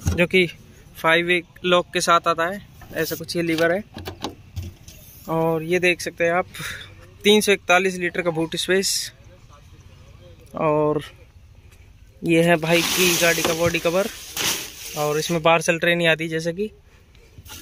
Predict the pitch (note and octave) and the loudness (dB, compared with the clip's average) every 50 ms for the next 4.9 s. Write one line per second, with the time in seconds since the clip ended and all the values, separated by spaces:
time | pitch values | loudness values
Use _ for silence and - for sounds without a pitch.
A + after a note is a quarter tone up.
0 | - - - F3 D#3 D3 C#3+ C#3+ C#3+ D3 D3 - - - - D3 C#3+ C#3+ D3 - | -14 -12 -10 -6 -4 -2 0 2 2 2 2 0 -2 -6 -4 -4 -4 -4 -6 -8
1 | - - - - - - D#3 - - D#3+ D3+ - D#3+ E3 D#3 D#3 - D#3+ D#3 D3 | -12 -12 -12 -10 -8 -8 -4 0 2 2 2 2 2 0 0 0 0 0 0 0
2 | D3 D#3 E3+ F3+ F#3 - - - - - - - - - - - - - A3 - | 0 0 -2 -2 -6 -8 -12 -16 -16 -16 -16 -18 -20 -20 -20 -12 -10 -8 -8 -8
3 | - - - - - - - - - - - - - - - - - - - - | -8 -10 -14 -16 -18 -18 -16 -16 -14 -16 -16 -18 -20 -20 -20 -20 -20 -20 -12 -6
4 | - - - F#3 G3 F#3+ F#3+ E3+ D#3+ E3 E3+ F3 F#3+ G3 G#3 A3+ D4+ | -6 -4 0 2 4 4 4 4 4 4 2 2 2 0 -2 -4 -8